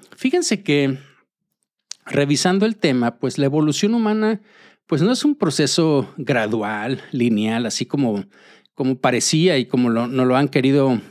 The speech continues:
este, poner en muchas, eh, figuras, ¿no? Esas que típicamente que vemos la evolución del hombre, donde está un changuito y finalmente va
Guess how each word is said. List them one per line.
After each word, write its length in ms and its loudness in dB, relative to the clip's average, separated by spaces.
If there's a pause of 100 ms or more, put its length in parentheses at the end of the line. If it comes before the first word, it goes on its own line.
(100)
este, 340 -8
poner 300 0
en 140 4
muchas, 560 0
eh, 140 -6
figuras, 600 0
¿no? 260 -2
Esas 300 -6
que 160 -2
típicamente 640 -2
que 140 0
vemos 160 2
la 80 4
evolución 480 0
del 160 -2
hombre, 200 0
donde 120 2
está 180 -4
un 60 0
changuito 460 0
y 40 0
finalmente 520 -2
va 260 -4